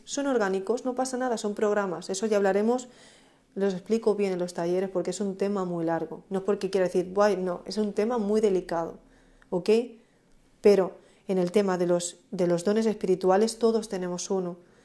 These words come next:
Y por eso somos especiales, y por eso somos únicos, y por eso marcamos la diferencia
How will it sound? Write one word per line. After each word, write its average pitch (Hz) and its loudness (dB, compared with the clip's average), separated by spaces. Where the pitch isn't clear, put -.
Y 202 0
por 202 6
eso 226 6
somos 202 -2
especiales, 175 -2
y 202 4
por 196 6
eso 220 4
somos 208 0
únicos, 190 -4
y 214 4
por 202 6
eso 254 6
marcamos 196 0
la 185 2
diferencia 208 0